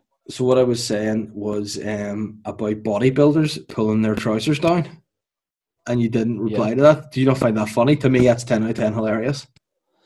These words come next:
Speaker 2: Yeah, you would need to describe it to me a wee bit
Speaker 1: Like,
Speaker 2: more. So
Speaker 1: so if
Speaker 2: you
Speaker 1: you
Speaker 2: basically, I, I'm not aware of this phenomenon, no.
Speaker 1: Yeah, but, like, bodybuilders, right? Um,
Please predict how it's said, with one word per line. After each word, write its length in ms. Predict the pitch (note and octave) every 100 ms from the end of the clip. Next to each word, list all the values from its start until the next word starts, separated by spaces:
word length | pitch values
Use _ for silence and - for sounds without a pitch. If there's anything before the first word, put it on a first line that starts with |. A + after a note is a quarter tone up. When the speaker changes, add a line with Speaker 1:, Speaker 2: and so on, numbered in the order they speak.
| _ _ _ _ _ E3+
Speaker 2:
Yeah, 120 | D#3
you 240 | D3+ D3
would 100 | D3
need 240 | D3 D3+ D3
to 80 | D3+
describe 440 | C#3 - A2 G#2+
it 80 | A#2+
to 160 | C#3+
me 100 | C3
a 80 | B2
wee 240 | A2 A2+ A2
bit 60 |
Speaker 1:
Like, 200 | D3 B2+
Speaker 2:
more. 240 | G2 G2 A2
So 360 | - A#2 G#2
Speaker 1:
so 160 | G#2+ D#3
if 120 | C#3
Speaker 2:
you 60 | F3
Speaker 1:
you 60 |
Speaker 2:
basically, 360 | D#3+ - C3 G#2
I, 300 | - C3+ C3
I'm 100 | C#3+
not 120 | D3+
aware 260 | D3+ C3+ B2+
of 80 | B2+
this 180 | B2+ -
phenomenon, 520 | A#2 G#2+ A#2 A#2+ A2+
no. 200 | G#2+ G2+
Speaker 1:
Yeah, 320 | C3+ C3+ A#2 -
but, 140 | D3+ C#3
like, 280 | C3+ C3
bodybuilders, 760 | D#3 D3 D#3+ D#3+ D#3+ E3 F3 C3
right? 340 | A#2 C3+ - -
Um, 320 | B2+ B2 B2+